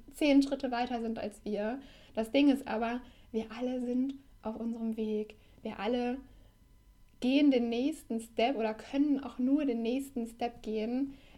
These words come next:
der, ja, der dann folgt. Das heißt, der Step, der vor uns liegt. Und es sind ja die kleinen Schritte, die wir gehen können. Und das ist auch das Einzige in dem Moment, was wir tun können,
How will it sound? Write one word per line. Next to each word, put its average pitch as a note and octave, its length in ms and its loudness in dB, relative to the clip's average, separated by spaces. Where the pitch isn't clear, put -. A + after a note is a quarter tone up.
der, A#3+ 460 -4
ja, C4 300 -4
der A#3+ 160 -4
dann A#3+ 180 -2
folgt. - 760 -8
Das A3+ 240 -12
heißt, A#3+ 480 -2
der B3 220 0
Step, B3+ 380 -2
der A#3 120 -2
vor A#3 320 -4
uns G#3 220 -8
liegt. - 400 -14
Und A3+ 120 -2
es A#3 120 -4
sind B3+ 160 0
ja A#3+ 80 -2
die A#3 160 -8
kleinen A#3+ 500 -2
Schritte, A3 680 -4
die A#3+ 220 -2
wir A#3+ 100 -2
gehen A3+ 400 -4
können. A3+ 560 -4
Und A3 80 0
das A3+ 100 0
ist B3 120 -6
auch - 80 -6
das G#3 260 -6
Einzige C4 760 0
in A3 140 -4
dem A#3+ 160 -2
Moment, A#3 500 -4
was A3+ 200 -6
wir B3 160 -4
tun D4 300 4
können, A#3 500 -4